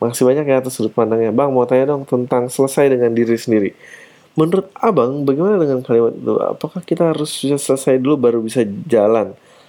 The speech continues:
Atau sebenarnya tiap orang itu bisa sambil jalan dan berbarengan belajarnya?"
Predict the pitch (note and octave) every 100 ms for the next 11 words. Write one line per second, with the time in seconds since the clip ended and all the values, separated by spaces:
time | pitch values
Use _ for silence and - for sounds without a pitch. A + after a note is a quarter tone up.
0 | _ - C3 D3 C#3+ C#3+ D#3+ D#3 C3 B2+
1 | C3 C#3+ D#3+ C3 - C#3 A#2+ A#2+ A2+ A2+
2 | C#3 C3+ A2+ A2+ A2 G#2+ A2+ B2 A#2+ A2+
3 | G#2 G2 G#2+ G2+ F2